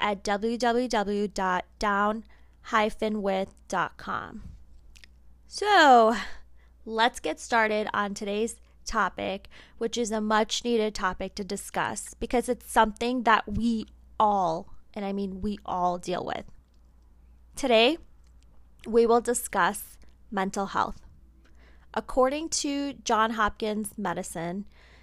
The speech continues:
an estimate of twenty-six percent of Americans ages eighteen and older,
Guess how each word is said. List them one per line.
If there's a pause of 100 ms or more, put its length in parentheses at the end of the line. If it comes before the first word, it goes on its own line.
(140)
an
estimate
of
twenty-six (140)
percent
of
Americans (100)
ages
eighteen
and
older,